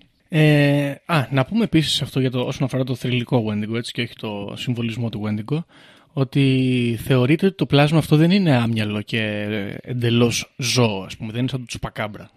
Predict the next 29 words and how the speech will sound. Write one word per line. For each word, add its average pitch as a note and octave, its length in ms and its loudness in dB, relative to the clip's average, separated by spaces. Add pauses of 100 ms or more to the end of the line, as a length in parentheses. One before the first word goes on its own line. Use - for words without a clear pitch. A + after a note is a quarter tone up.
ας - 180 -20
πούμε. - 180 -20 (220)
Σε - 220 -4
διάφορες, D#3+ 560 -2
σε C3+ 140 -10
διάφορους D#3 280 -6
θρύλους D3+ 380 0
φαίνεται F3 280 -2
το D3 200 0
Wendigo E3 300 2
να D#3+ 60 0
μπορεί D3 160 0
να E3 80 -4
χρησιμοποιεί D#3 380 -2
εργαλεία. D3+ 500 -2 (640)
Οπότε C#3 300 -6
είναι D3 160 -2
κάπως - 280 -8
σαν D3+ 140 -4
ανυψωμένο, C#3 680 0
ας G2 80 -10
πούμε, A2+ 120 -6
από G#2+ 80 -14
την, A2 180 -4
ε, G#2+ 240 -10
από, - 140 -16
από A2+ 140 -10
το A2+ 100 -8
ζώο. G#2+ 320 -10